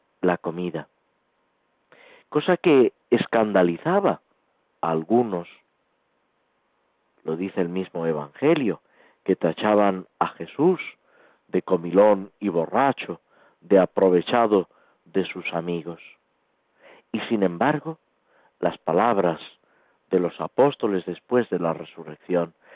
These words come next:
cuando empiezan a predicar, es eso mismo. Nosotros, los que hemos comido y bebido con él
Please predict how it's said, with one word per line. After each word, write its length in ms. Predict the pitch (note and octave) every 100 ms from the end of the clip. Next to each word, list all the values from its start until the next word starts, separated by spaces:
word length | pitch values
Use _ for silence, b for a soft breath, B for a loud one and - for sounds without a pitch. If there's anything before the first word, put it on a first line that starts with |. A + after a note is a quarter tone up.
| b
cuando 280 | - F#2+ F#2
empiezan 480 | E2+ - A#2 - F2+
a 40 |
predicar, 640 | E2+ E2 D#2+ D#2 - A2 G#2+ _ _ _ _
es 100 | A2+ - - _
eso 220 | A#2 - C3
mismo. 420 | C3 B2 F#2 E2 _ _ b b b _
Nosotros, 720 | G#2 G#2+ - E3+ - G2+ F2 - - b b b
los 200 | G#2+ A2+
que 120 | - E3
hemos 240 | E3+ D#3 -
comido 460 | A2+ B2 F#3 C3
y 40 | G2+
bebido 440 | F2 E2+ F#2 F2
con 200 | - D#2+
él 220 | F2 D#2